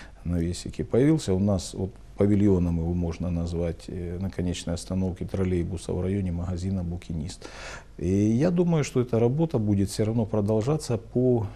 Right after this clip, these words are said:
мере возможности. Единственное, мне бы очень хотелось, э, конечно, в первую очередь поблагодарить те организации, которые помогают городу, э, и тех меценатов, которые вкладывают в это деньги,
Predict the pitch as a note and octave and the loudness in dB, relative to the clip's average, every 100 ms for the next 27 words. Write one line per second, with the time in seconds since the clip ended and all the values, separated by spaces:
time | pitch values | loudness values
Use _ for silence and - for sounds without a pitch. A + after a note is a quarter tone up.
0 | - G#2 A2 G#2+ G#2 G#2+ G#2 G2 D#2+ - | -10 -4 0 2 2 2 2 0 -2 -6
1 | - - - - - - - - F#2 A2+ | -14 -14 -14 -14 -16 -16 -16 -4 0 4
2 | F3 F3 C#3+ C3+ A2+ A2 G2+ G2+ - C3+ | 4 2 2 4 4 4 4 2 4 2
3 | - G2 G2 F#2+ F#2+ F2 D#2+ - - - | 2 -2 -2 -2 0 0 0 -4 -12 -14
4 | G2+ G2 G2 F#2 F#2+ A#2 - - - - | -12 -10 -10 -10 -12 -14 -16 -18 -8 0
5 | G#2+ A2+ G#2+ G2+ A2 G#2 G2+ F#2 G2+ F#2+ | 0 2 -2 0 0 2 2 2 -2 -2
6 | - G#2 G#2+ G#2 G#2 F#2+ E2+ - - - | -2 0 2 2 2 0 0 -6 -16 -16
7 | - - A2 G2+ G#2 G2+ G2 E2+ - E2+ | -6 2 4 6 4 4 4 2 0 -4
8 | - F#2 G2+ F#2 E2+ F#2 F#2 F#2 F#2 F2+ | -4 -4 0 0 0 0 0 2 0 0
9 | G2 C3+ A2 E2 F2+ - - F#2 F#2 F#2+ | 0 0 0 -2 -6 -10 -8 -4 -2 0
10 | F#2+ F#2 F2+ - G2 - - - - G#2 | 0 0 -2 0 -2 -2 -16 -14 -2 -2
11 | G2 G#2 G#2 F2+ - F#2 - - G2 F#2 | 0 0 0 0 -2 -6 -6 -4 -2 -2
12 | F2+ - F#2+ F2+ F2 - F2+ E2+ F2+ B2 | -4 -4 -2 -2 -4 -8 -8 -6 -4 -2
13 | C#3+ F2 | 0 -2